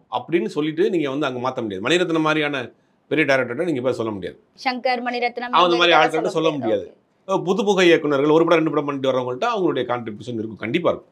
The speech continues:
Speaker 2: ஆனா இப்ப இருக்க இயக்குனர்கள் கொஞ்சம், அஹ், தெளிவா இருக்காங்க. "இது என் கதை, இது இப்படிதான் எடுக்கணும்", அவங்க நினைக்கிறத அதை அவங்க எடுத்துறாங்க இல்லையா சார்? ஆக்சுவலா என்னன்னா, விஜயை பொறுத்த வரைக்கும், ஆ, ரெண்டு, அதாவது ஒரே டைம்ல ரெண்டு பெரிய ஹீரோக்களோட படங்கள் வந்து வந்திருக்கு தமிழ்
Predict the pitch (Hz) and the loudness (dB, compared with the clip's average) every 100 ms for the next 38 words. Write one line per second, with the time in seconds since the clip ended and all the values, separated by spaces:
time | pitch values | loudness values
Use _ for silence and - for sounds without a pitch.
0 | _ 330 370 330 359 - 415 339 320 359 | _ 2 4 4 2 4 4 4 2 2
1 | 330 294 262 233 - - 226 220 220 294 | 2 4 2 0 -6 -6 -2 0 2 4
2 | 359 359 277 254 220 214 220 226 247 262 | 6 6 6 4 2 0 2 2 2 0
3 | 247 285 392 - _ 233 247 262 320 339 | 4 4 2 -4 _ -12 -4 2 4 4
4 | 277 277 339 311 349 285 262 240 262 311 | 0 0 0 2 4 2 0 -2 -2 -2
5 | 311 381 277 240 233 226 240 208 190 190 | 2 4 4 2 -4 -8 -4 -4 -6 -8
6 | 196 240 214 202 302 262 269 285 262 240 | -8 -8 -8 -2 2 2 2 0 -2 -2
7 | 330 359 311 262 254 240 233 370 - _ | 0 0 -2 -4 -4 -4 -2 -2 -4 _
8 | _ _ - 247 254 247 285 415 466 359 | _ _ 2 4 4 4 4 4 2 -2
9 | - 220 240 220 277 370 415 339 311 339 | -2 0 2 4 4 4 2 2 4 4
10 | 302 320 370 320 339 285 311 302 285 262 | 4 2 2 2 2 0 -2 -2 0 0
11 | 240 233 233 240 247 220 226 370 269 269 | 0 2 2 2 0 -2 0 2 4 4
12 | 339 311 226 214 | 2 0 -2 -2